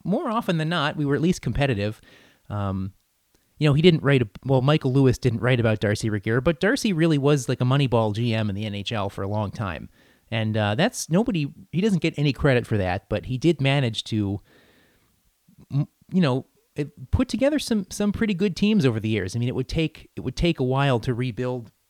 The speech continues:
like, after, you know, say, ninety-nine when we got to the Cup, and then, and then, then, and the next, let's see, the ninety, oh, ninety-nine, two thousand season was a, like, a rebuild year. Um, I think we lost that, that was the year that I think we lost the Flyers in the first round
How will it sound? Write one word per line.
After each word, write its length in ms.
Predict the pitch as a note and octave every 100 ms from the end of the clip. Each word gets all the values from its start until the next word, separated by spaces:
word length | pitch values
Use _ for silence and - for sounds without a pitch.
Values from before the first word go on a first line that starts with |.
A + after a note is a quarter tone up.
| _ _
like, 180 | A#2 A2+
after, 340 | A2+ - A2 G#2
you 120 | G2+
know, 60 |
say, 200 | - G#2
ninety-nine 520 | G2+ A2 G#2 A#2+ A#2 A2+
when 80 |
we 60 | F#2+
got 180 | G#2+ F#2+
to 60 |
the 80 | -
Cup, 320 | - D3+ C3+
and 140 | A2 G2+
then, 260 | G2+ G2 - _ _ _ _ _ _ _ _ _ _ _ _ -
and 120 | C3
then, 120 | C#3
then, 240 | C3 C#3 -
and 140 | C#3
the 80 | C3+
next, 420 | D3 G#3 - -
let's 100 | C3+
see, 100 | C3+
the 80 | A#2+
ninety, 260 | D3+ F3+ -
oh, 180 | G#2 -
ninety-nine, 560 | - D3 E3+ D#3 D3 D3
two 120 | D3+
thousand 400 | C3+ C3+ D3 C3
season 440 | - B2 A2+ A#2+ G#2+
was 240 | G#2 A2
a, 100 | B2 G#2+ _ -
like, 140 | A#2
a 80 | B2
rebuild 500 | B2 A2+ A2 G#2+ G#2
year. 380 | G#2+ G#2 G#2 - - -
Um, 240 | G#2+ G2
I 60 | G2
think 240 | - C#3+
we 100 | C#3
lost 480 | A2 A#2 B2+ - -
that, 160 | A2+ -
that 140 | C#3
was 100 | C#3+
the 80 | E3
year 160 | D3+ D#3
that 220 | B2+ -
I 40 |
think 280 | G#2+ - C#3 -
we 60 |
lost 360 | A#2+ B2 A#2+ -
the 80 | A2+
Flyers 560 | - A2+ A2+ A#2 A#2+
in 120 | A2+ G#2+
the 60 |
first 440 | - A2+ A2+ - G#2+
round 460 | G#2+ A2 A2+ A#2